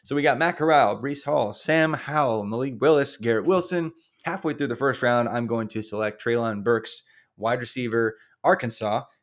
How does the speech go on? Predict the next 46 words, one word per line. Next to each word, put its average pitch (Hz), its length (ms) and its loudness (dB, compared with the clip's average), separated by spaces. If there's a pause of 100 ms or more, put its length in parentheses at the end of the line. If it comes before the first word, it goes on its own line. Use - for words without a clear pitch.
big 165 160 2
body, 135 300 4
six-foot-three, 120 720 -2
two 180 140 -2
hundred 135 280 -2
thirty 107 220 -2
pounds, 123 480 -2
with 110 220 -4
ridiculous 113 600 -4
wheels. 113 320 0
I've 120 160 2
s-, - 120 -12
I, 127 160 -6
you 120 80 -6
know, 113 80 -4
I've, 110 180 -8
I've 131 140 -6
heard 127 180 -2
people 110 240 -14
talk 110 220 -6
about 104 180 -6
him 107 160 -8
having, 104 320 -6
like, 101 260 -12 (680)
uh, 92 400 -6
you 82 120 -12
know, 76 100 -10
four 117 240 -2
four, 107 320 -2
sub 104 260 -2
four 110 160 -2
four 110 220 -4
speed. 107 320 -6 (240)
He 214 100 -4
doesn't 139 360 0
have 120 200 0
that, 120 180 0
guys. 123 280 0
Just - 100 -8
stop 98 280 -10
it. 98 140 -8 (220)
But 123 140 2
he 185 100 4
is 170 140 6
very 127 240 2
fast. 101 480 -6